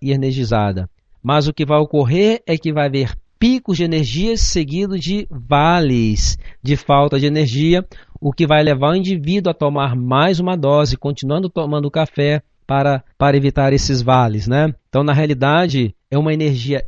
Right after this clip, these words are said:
estimulada através de uma droga, que é um estimulante do sistema nervoso central,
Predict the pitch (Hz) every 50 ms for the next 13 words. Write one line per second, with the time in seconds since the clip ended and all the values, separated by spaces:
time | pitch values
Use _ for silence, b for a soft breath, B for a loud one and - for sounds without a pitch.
0 | - 175 202 233 220 - - - 202 190 165 147 131 123 127 135 147 170 196 226
1 | 233 _ _ _ _ - - 135 - 131 135 131 123 135 135 131 131 143 151 165
2 | 175 147 135 131 135 139 147 156 185 202 220 _ - - 131 120 - - 147 139
3 | 131 135 135 127 - 131 - - 131 131 131 131 135 123 127 131 - 156 156 151
4 | - 143 139 143 147 156